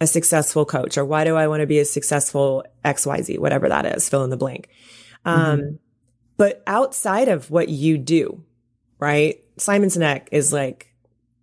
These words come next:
Speaker 1: the end
Speaker 2: Yeah.
Speaker 1: all be all for me on this. Like, if you haven't listened to that YouTube, his ted Talk, Find
Speaker 2: Yeah.
Speaker 1: Your Why,
Speaker 2: I'll
Speaker 1: or
Speaker 2: link
Speaker 1: read
Speaker 2: to
Speaker 1: his
Speaker 2: that.
Speaker 1: book, you guys, ha-, oh my God.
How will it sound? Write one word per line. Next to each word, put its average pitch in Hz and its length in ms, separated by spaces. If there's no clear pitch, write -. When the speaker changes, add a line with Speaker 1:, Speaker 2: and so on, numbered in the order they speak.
Speaker 1:
the 143 460
end 147 180
Speaker 2:
Yeah. 143 80
Speaker 1:
all 143 80
be 143 160
all 131 140
for 139 160
me 135 120
on 131 140
this. 123 340
Like, 147 180
if 143 100
you 165 100
haven't 165 240
listened 156 360
to 160 100
that 143 220
YouTube, 165 600
his 156 220
ted 165 220
Talk, 165 360
Find 170 200
Speaker 2:
Yeah. 160 80
Speaker 1:
Your 170 80
Why, 160 380
Speaker 2:
I'll 185 80
Speaker 1:
or 180 40
Speaker 2:
link 180 100
Speaker 1:
read 151 80
Speaker 2:
to 170 80
Speaker 1:
his 156 40
Speaker 2:
that. 151 200
Speaker 1:
book, - 140
you 160 160
guys, 151 220
ha-, - 280
oh 156 80
my 151 120
God. 135 260